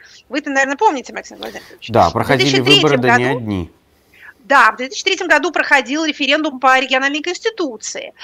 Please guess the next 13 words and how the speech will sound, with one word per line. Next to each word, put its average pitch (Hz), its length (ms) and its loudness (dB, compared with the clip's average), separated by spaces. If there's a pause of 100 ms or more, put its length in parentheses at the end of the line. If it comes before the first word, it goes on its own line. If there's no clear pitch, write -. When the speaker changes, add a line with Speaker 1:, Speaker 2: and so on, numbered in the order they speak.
(160)
Speaker 1:
Также 311 320 4
проходили 349 460 0
выборы, 285 440 -2
и - 20 -12
всё - 220 -6
это 440 240 0
в 226 40 -12
этом 320 220 2
самом 277 300 0
режиме 240 340 -6
К - 140 -8
Т - 140 -4
О. - 80 -4